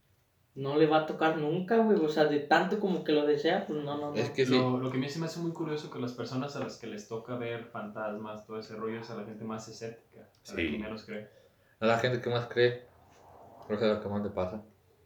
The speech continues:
Speaker 2: Y uno que siquiera sa-, quiera ver fantasmas, así, muy poco probable que le pase.
Speaker 3: Muy poco probable. A mí me pasa seguido que veo cosas, pero no sé qué tanto sea sugestión.
Speaker 2: Pero exactamente, hay un,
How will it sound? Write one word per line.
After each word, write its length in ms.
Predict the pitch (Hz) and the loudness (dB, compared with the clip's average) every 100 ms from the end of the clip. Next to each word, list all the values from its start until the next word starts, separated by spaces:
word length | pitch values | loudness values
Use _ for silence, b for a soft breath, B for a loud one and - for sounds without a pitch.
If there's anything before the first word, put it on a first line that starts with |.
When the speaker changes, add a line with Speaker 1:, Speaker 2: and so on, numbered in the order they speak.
| _ | _
Speaker 2:
Y 140 | 107 123 | 0 2
uno 180 | 135 | 2
que 280 | 127 110 - _ _ | 0 -2 -4 _ _
siquiera 560 | - - - - 104 107 | -20 -20 -10 2 4 4
sa-, 240 | 107 - - | 0 -8 -4
quiera 400 | 95 95 104 98 | 0 2 2 2
ver 200 | 98 - | 0 -2
fantasmas, 580 | 98 - 87 90 90 | -6 -4 -2 -2 -6
así, 180 | 92 92 b b b b _ _ | -6 -12 b b b b _ _
muy 600 | 107 110 117 120 117 113 - | -6 -4 -2 -2 -2 -6 -6
poco 240 | 117 107 110 | -4 -4 -2
probable 360 | 104 104 104 - | 0 0 0 -4
que 80 | |
le 120 | 92 90 | -4 -4
pase. 400 | - 90 - 95 | -4 -6 -6 -8
Speaker 3:
Muy 220 | 131 127 | -4 -2
poco 220 | 127 123 | -2 -2
probable. 340 | 123 123 127 - _ - | -4 -4 -4 -8 _ -6
A 20 | |
mí 80 | 127 | -2
me 80 | 127 | 0
pasa 260 | 147 147 | 0 -2
seguido 300 | 143 135 139 131 | -2 -2 -4 -4
que 80 | 113 | -6
veo 200 | 123 123 | -4 -4
cosas, 300 | 135 - - | -8 -10 -12
pero 120 | 117 | -10
no 80 | 117 | -8
sé 160 | 123 123 | -8 -8
qué 80 | |
tanto 220 | - 120 - | -8 -10 -10
sea 200 | 117 - | -12 -12
sugestión. 540 | 120 - - - - - - | -12 -12 -14 -14 -14 -14 10
Speaker 2:
Pero 340 | 131 131 - | 12 12 12
exactamente, 1160 | 104 101 - 101 104 - 107 104 107 110 107 107 | 12 8 4 4 4 2 2 4 4 2 0 0
hay 220 | 98 107 | 0 0
un, 280 | 110 110 104 | -2 -6 -10